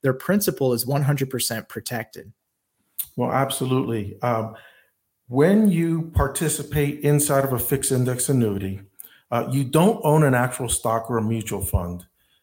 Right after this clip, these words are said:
Speaker 2: Um, you're participating in an index, and that index, should it perform positively,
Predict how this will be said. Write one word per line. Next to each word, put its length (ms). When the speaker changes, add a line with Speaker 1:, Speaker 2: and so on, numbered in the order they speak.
Speaker 2:
Um, 320
you're 180
participating 760
in 120
an 300
index, 720
and 160
that 140
index, 880
should 260
it 120
perform 480
positively, 880